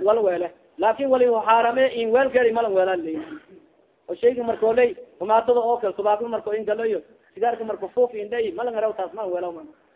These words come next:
Walan hoobay. Laakin wal wanaagsan hoobay, walan weele maana taas. Yacni saaso.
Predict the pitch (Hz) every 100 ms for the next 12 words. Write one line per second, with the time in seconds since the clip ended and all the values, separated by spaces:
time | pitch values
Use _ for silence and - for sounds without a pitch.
0 | _ _ _ 180 226 247 220 196 170 151
1 | _ _ - 220 226 254 240 240 262 240
2 | 247 226 262 262 262 254 254 214 208 208
3 | 185 175 - - - _ _ _ _ 165
4 | 208 240 240 214 160